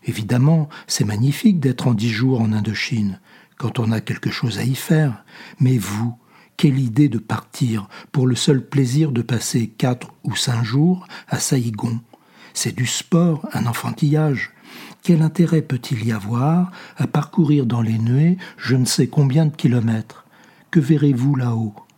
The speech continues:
Rien du tout. On écoute ces voix, on acquiesce et on part. Comment pouvez-vous dire qu'on ne voit rien du haut d'un avion,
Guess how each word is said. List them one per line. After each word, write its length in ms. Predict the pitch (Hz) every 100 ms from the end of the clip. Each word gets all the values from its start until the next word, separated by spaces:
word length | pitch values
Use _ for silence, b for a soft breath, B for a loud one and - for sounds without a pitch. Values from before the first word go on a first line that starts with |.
| _
Rien 300 | - 90 110
du 160 | 110 139
tout. 240 | - 185 180 _ _ b b b b b b
On 160 | 113 110
écoute 400 | 113 - 165 170
ces 220 | - 120
voix, 460 | 90 95 110 143 - b b b b b _
on 120 | 113
acquiesce 720 | 113 107 - 110 135 - - - _ _ _ _ _
et 140 | - 107
on 120 | 123
part. 580 | - 135 104 82 - - _ _ _ _ _
Comment 400 | - 165 139 123 -
pouvez-vous 460 | - 135 123 110 123
dire 500 | 123 175 202 196 - 247
qu'on 140 | - 135
ne 80 |
voit 200 | 110 127
rien 340 | 113 120 131 151
du 160 | 120
haut 160 | 123 135
d'un 180 | 123 117
avion, 420 | 120 101 117 113